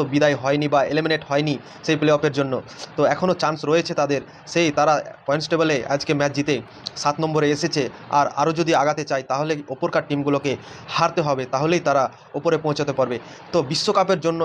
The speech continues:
একটা দারুণ খুশির খবর, কেননা বিরাট কোহলি লাগাতার আইপিএলে রান করছেন, কিন্তু সব থেকে খারাপ পয়েন্ট আসছিল বিশ্বকাপ দল ঘোষণার পর, যে মোহাম্মদ সিরাজের যে ফর্মটা চলছিল সেই আইপিএলে, এখন সেই তিন ম্যাচ থেকে আমরা দেখে আসছি মোহাম্মদ সিরাজের ফর্মটা সে, আহ,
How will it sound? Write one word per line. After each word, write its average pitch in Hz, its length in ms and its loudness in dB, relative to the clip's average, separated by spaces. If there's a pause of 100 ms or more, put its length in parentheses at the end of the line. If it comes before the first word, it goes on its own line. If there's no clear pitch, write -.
একটা - 240 -2
দারুণ 156 240 0
খুশির 170 280 -4
খবর, 147 240 0
কেননা 147 240 0
বিরাট 151 280 0
কোহলি 156 200 -2
লাগাতার 175 460 2 (120)
আইপিএলে 147 400 -2
রান 147 180 2
করছেন, 170 380 -2
কিন্তু 190 260 0 (720)
সব 170 220 2
থেকে 185 160 2
খারাপ 165 380 2
পয়েন্ট 160 240 2 (120)
আসছিল 151 300 -4
বিশ্বকাপ 147 400 0 (140)
দল 143 160 4
ঘোষণার 139 420 -2
পর, 143 100 6 (440)
যে 160 120 6
মোহাম্মদ 170 380 2
সিরাজের 156 500 2 (380)
যে 156 140 4
ফর্মটা 160 360 0
চলছিল 151 380 -2
সেই 143 160 0
আইপিএলে, 147 400 2 (420)
এখন 170 300 0 (320)
সেই 160 200 0 (100)
তিন 160 140 2
ম্যাচ 156 200 2
থেকে 160 200 0
আমরা 147 160 2
দেখে 143 240 -2
আসছি 135 240 -2 (180)
মোহাম্মদ 147 300 2
সিরাজের 143 340 2
ফর্মটা 143 360 0
সে, 143 180 0
আহ, 117 60 -6